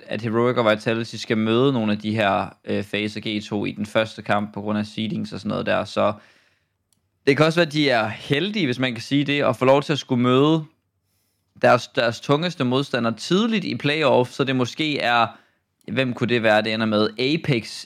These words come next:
i en semifinal, eller Monte, eller Liquid, eller et eller andet hold, der måske er lidt mere overkommeligt, end at de skal til at møde, øh, FaZe eller G to, øh, eller Vitality for den sags skyld,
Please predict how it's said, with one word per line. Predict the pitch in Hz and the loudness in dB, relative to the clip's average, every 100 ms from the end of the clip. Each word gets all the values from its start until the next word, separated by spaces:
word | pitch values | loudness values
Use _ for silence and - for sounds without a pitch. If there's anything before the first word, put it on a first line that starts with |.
| - | -4
i | |
en | 117 | -4
semifinal, | 110 127 131 131 123 107 101 107 78 | 0 -2 0 -2 -2 -2 0 0 0
eller | 107 110 107 | 2 4 4
Monte, | 110 120 135 135 131 110 80 | 4 2 2 -2 0 2 2
eller | 76 107 104 101 90 82 | 0 2 4 6 6 4
Liquid, | 101 120 139 - 110 104 | 0 -2 -4 -4 -4 -2
eller | 87 110 - | 0 0 0
et | 170 | -2
eller | 151 | -2
andet | 143 143 | -2 0
hold, | 147 143 | 2 0
der | 127 | -2
måske | 127 - | -6 -4
er | 139 | -2
lidt | 160 214 | -2 -2
mere | 175 | 0
overkommeligt, | 151 139 147 147 127 110 - _ _ _ | 2 2 2 0 0 -6 -10 _ _ _
end | 127 | -4
at | 120 107 | -4 -4
de | 120 | -8
skal | - 123 | -4 -4
til | 156 | 2
at | 139 | 2
møde, | 113 120 131 143 131 | 2 0 2 2 2
øh, | 113 | 0
FaZe | - 127 139 135 | -2 -4 -4 -4
eller | 113 | -6
G | 104 135 120 | -4 -8 -4
to, | 131 123 - - _ _ _ 104 | -2 -2 -2 -10 _ _ _ -4
øh, | 104 101 - - 60 62 | -2 -2 -4 -6 -8 -8
eller | 76 101 95 | -4 0 0
Vitality | 104 117 110 120 | 0 -2 -4 -4
for | 107 | -4
den | 107 107 | -2 -2
sags | 104 | -4
skyld, | - 110 107 | -4 -6 -6